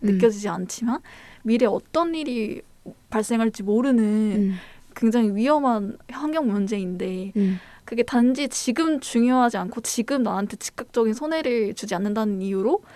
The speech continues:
Speaker 1: 음.
Speaker 2: 그렇게 지원금을 매기기도 하고
Speaker 1: 음.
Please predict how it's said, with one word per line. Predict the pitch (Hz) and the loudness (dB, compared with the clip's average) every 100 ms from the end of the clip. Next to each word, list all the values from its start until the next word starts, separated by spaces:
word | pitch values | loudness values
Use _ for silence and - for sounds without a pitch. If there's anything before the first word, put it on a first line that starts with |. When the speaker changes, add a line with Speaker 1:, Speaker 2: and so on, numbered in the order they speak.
| 208 | 2
Speaker 1:
음. | 190 | 2
Speaker 2:
그렇게 | 185 339 262 | 2 0 -2
지원금을 | - 233 220 220 196 | 2 4 4 4 2
매기기도 | 190 208 208 208 202 | 2 0 0 -2 -2
하고 | 254 262 370 - - | -4 -2 -6 -8 0
Speaker 1:
음. | 208 202 | 4 4